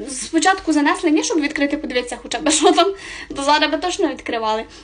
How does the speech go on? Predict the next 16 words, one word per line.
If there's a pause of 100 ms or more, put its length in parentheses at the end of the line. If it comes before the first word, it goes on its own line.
Занесли
додому,
відкрили,
а
там,
коротше, (520)
соку
просто
капець,
там
стільки
тих
коробок,
п'ятдесят,
напевно,
було.